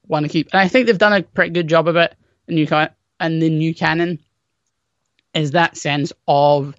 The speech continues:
ambiguity, um, that derives from that kind of, like, spiritual, mystical nature in the Force. And a lot of that comes from stuff like the Mortis arc in Clone Wars, especially the last two episodes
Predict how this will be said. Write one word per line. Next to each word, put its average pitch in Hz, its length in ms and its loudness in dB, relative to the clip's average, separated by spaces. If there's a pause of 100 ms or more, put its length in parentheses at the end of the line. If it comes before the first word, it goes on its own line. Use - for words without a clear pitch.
(360)
ambiguity, 156 800 0 (120)
um, 143 460 0 (220)
that 151 100 -4
derives 151 440 0
from 139 480 -2 (560)
that - 140 -14
kind 156 120 0
of, 143 80 -2
like, 143 120 -4
spiritual, 156 520 0
mystical 147 520 -2
nature 139 240 -4
in 135 100 -2
the 143 60 -4
Force. 123 280 -2
And 165 120 2
a 175 60 2
lot 202 140 4
of 180 80 -4
that 190 140 -2
comes 165 220 -4
from 156 380 -2 (420)
stuff - 340 -6
like 151 460 0
the 147 260 0
Mortis 151 380 2
arc 143 380 -2 (120)
in 135 560 -4 (880)
Clone 196 280 0
Wars, 185 260 4
especially 185 480 -2
the 165 140 0
last 165 280 0
two 165 80 2
episodes 160 500 0